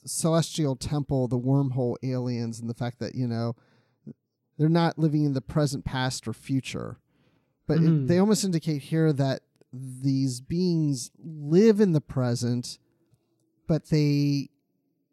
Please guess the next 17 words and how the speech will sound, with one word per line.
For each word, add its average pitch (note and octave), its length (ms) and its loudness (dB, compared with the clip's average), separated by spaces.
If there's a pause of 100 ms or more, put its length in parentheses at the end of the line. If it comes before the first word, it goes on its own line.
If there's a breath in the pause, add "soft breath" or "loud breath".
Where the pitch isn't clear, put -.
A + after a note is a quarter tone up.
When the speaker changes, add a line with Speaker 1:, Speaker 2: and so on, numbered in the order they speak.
(140)
Speaker 1:
sense - 580 0
or E3 80 -2
can C#3+ 220 -4
see - 340 -2
the F3+ 140 0
future, B2+ 500 -2
but B2 180 -6
they C#3 80 -4
can't C3 380 -6 (380)
do D3 200 4
anything C3 420 0
to - 100 -20
change A#2+ 480 -6
the G#2+ 100 -10
future. - 480 -14
They B2+ 80 -6
can't D3 300 -6